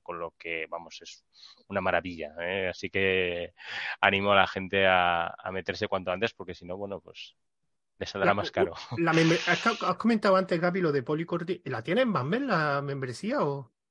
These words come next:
Speaker 2: o va, es
Speaker 1: Mm.
Speaker 2: independiente?
Speaker 1: No, de, de hecho, yo me creé mi propio sistema de, de
Speaker 2: Ah, vale,
Speaker 1: podcast
Speaker 2: vale, vale.
Speaker 1: premium. <laughs> Entonces, no, no, la tengo,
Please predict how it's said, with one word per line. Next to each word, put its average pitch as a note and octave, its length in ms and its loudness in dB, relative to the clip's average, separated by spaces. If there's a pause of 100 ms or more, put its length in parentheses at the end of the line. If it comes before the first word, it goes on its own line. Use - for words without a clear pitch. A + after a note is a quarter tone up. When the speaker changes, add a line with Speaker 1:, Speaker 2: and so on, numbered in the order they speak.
(180)
Speaker 2:
o C#3 320 -2
va, D3 160 2
es D#3 100 -2
Speaker 1:
Mm. D3 60 -2
Speaker 2:
independiente? C3+ 760 -4 (400)
Speaker 1:
No, D#3+ 460 10
de, C3+ 240 6
de A#2+ 220 6
hecho, F3+ 340 0
yo A#2+ 500 2
me D#3 200 2
creé C#3+ 240 4
mi C#3+ 120 0
propio C3 320 0
sistema C3 520 2
de, A#2+ 420 4
de A2+ 80 0
Speaker 2:
Ah, - 0 -
vale, A2+ 60 -2
Speaker 1:
podcast A#2 440 6
Speaker 2:
vale, A2+ 200 2
vale. A#2+ 180 -4
Speaker 1:
premium. D#3 420 6
<laughs> - 360 2
Entonces, C3 840 4
no, A#2 280 0
no, G#2 160 -6
la G2 120 -4
tengo, A2+ 360 -8